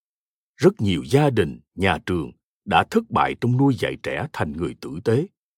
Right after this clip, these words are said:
Rất nhiều cá nhân dù sinh ra khỏe mạnh, có tài năng, nhưng trong suốt cuộc đời mình đã sống mòn, thậm chí là gây hại cho quốc gia, xã hội, gia đình chỉ vì không có chí. Người ta đã quá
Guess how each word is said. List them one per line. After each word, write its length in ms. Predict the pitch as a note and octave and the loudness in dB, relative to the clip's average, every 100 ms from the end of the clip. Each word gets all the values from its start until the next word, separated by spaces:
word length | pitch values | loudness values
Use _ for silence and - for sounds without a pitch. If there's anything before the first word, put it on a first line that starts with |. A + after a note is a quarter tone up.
| _ _ _ _ | _ _ _ _
Rất 140 | A#3 A#3 | 2 4
nhiều 200 | A2 F2+ | 2 4
cá 140 | D#3+ | 4
nhân 320 | G3 F3 D#3+ A#2+ | 6 6 6 2
dù 220 | C3+ - | -2 -2
sinh 320 | - E3+ E3 | 0 2 2
ra 160 | D#3+ E3+ | 2 0
khỏe 260 | D#3+ D2+ G#2+ | 0 -2 0
mạnh, 300 | A#2+ C#2 - _ _ _ | 0 -2 -8 _ _ _
có 120 | G3+ G#3 | 2 4
tài 240 | G2 D#2+ | 4 4
năng, 240 | D2+ C3+ D3 _ _ _ _ | 2 -2 -2 _ _ _ _
nhưng 240 | G2 A#2+ A2+ | 4 4 6
trong 160 | D#3 A2+ | 4 4
suốt 240 | - A3+ - | 4 2 2
cuộc 200 | F#2+ - | -4 0
đời 160 | F2 | 0
mình 260 | D#2+ D#2+ C#2 _ _ _ | 2 -2 -4 _ _ _
đã 180 | A2 F2+ | 2 2
sống 360 | A#2 - F#3 G#3 | 2 0 2 4
mòn, 260 | G2+ D2 - _ _ _ | 4 2 -6 _ _ _
thậm 200 | - A2+ A#2+ | 2 4 4
chí 180 | F#3 | 4
là 180 | A3+ G2 D#2 | 6 2 6
gây 180 | F3+ G3 | 6 6
hại 340 | A2+ D#2 D#2 - | 4 0 0 -2
cho 100 | A#2+ | 0
quốc 180 | - A#3 - | 2 0 2
gia, 320 | D3 D3+ D3 | 2 2 0
xã 220 | - F2 | 0 2
hội, 380 | C#3+ F#2 C#2+ D2 - | 2 -2 -2 -6 0
gia 160 | D#3 | 2
đình 240 | D3 F#2 B1+ _ _ _ | 4 2 0 _ _ _
chỉ 160 | F#2+ C3 | 0 2
vì 320 | A2 D#2 - _ | 4 0 -4 _
không 320 | - G2 D2+ | -2 -2 -2
có 140 | G#2 G#2 | -6 -4
chí. 240 | G#2 B2 - _ _ _ _ _ _ _ _ _ | -2 -2 -6 _ _ _ _ _ _ _ _ _
Người 200 | G2 A2+ | 4 6
ta 180 | - D#3+ | 6 4
đã 120 | A#2+ | 2
quá 280 | - F3 | 2 2